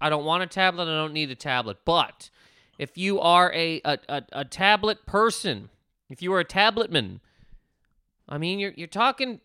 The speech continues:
you're talking forty dollars off, forty dollars off a tablet if you like tablets. I would say forty dollars is worth trampling somebody for.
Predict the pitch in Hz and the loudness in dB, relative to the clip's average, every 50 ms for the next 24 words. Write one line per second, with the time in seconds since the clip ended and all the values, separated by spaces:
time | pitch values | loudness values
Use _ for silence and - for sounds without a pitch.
0 | _ - - 175 - - 208 233 269 254 262 254 220 175 - - 226 233 247 247 | _ -14 -12 -12 -4 0 2 2 2 2 0 -4 -6 -6 -4 0 2 2 2 2
1 | 262 240 247 247 240 233 226 196 170 214 214 226 220 208 196 180 - - - _ | 2 4 6 6 6 4 2 2 2 4 6 6 6 6 6 4 0 -6 -18 _
2 | _ - 196 247 294 302 285 247 247 247 262 262 254 233 208 190 185 175 160 - | _ -2 0 0 0 2 2 4 6 6 6 6 6 4 4 2 2 0 -4 -6
3 | - - - - _ _ _ _ _ _ _ _ _ _ _ _ - 156 185 190 | -10 -14 -16 -18 _ _ _ _ _ _ _ _ _ _ _ _ 2 2 2 2
4 | - 185 156 - 175 190 202 214 214 220 226 208 - - 190 175 175 190 202 196 | 0 -4 -10 -2 2 4 4 4 4 4 2 0 0 -2 -2 0 4 4 4 2
5 | - - 202 196 202 202 190 214 214 202 - - 160 220 269 302 - - 254 190 | 0 0 2 2 2 2 2 0 -2 -2 -2 -2 -2 -2 -2 -4 -4 -2 -2 -2
6 | - - 185 196 185 175 165 160 156 160 156 143 139 131 139 151 151 139 - - | -2 -2 0 0 2 2 2 2 2 2 2 0 -4 -6 -4 -4 -4 -4 -4 -2
7 | 156 147 139 - 139 123 - 151 139 135 131 - - 147 151 170 202 196 | -2 -2 -2 -4 -8 -6 -4 -4 -4 -4 -6 -6 -4 -2 0 0 0 -2